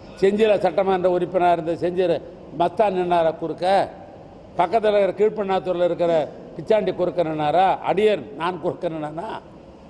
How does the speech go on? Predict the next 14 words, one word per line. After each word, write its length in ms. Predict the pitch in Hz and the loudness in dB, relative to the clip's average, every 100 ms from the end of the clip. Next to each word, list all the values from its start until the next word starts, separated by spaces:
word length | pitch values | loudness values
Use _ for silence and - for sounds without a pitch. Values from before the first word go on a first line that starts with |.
| - - - | -20 -20 -2
தமிழக 360 | 160 220 240 226 | 0 4 4 4
அரசு 220 | 214 - | 0 0
குறுக்க, 360 | 208 196 214 | 0 0 0
எங்க 220 | 190 208 240 | 0 2 2
குறு-, 280 | 214 202 | 2 0
குறுக்க 280 | 208 196 185 | 0 0 -2
நின்னுச்சு? 580 | 185 180 165 175 196 190 - - - - - - - - - - - | -2 -2 0 0 0 0 -6 -18 -18 -18 -18 -20 -18 -18 -18 -16 0
அவங்க 340 | 160 220 185 | 2 4 4
உரிய 240 | 214 262 262 | 4 4 2
பணம் 300 | 214 240 226 | 0 0 0
எடுத்தா 300 | 220 240 214 | 2 2 2
போதும். 300 | 208 196 - | 0 -2 0
சொல்றேன், 340 | 202 240 170 | 0 0 -4
புரிஞ்சுங்க. 400 | 196 208 190 156 | -4 -4 -2 -2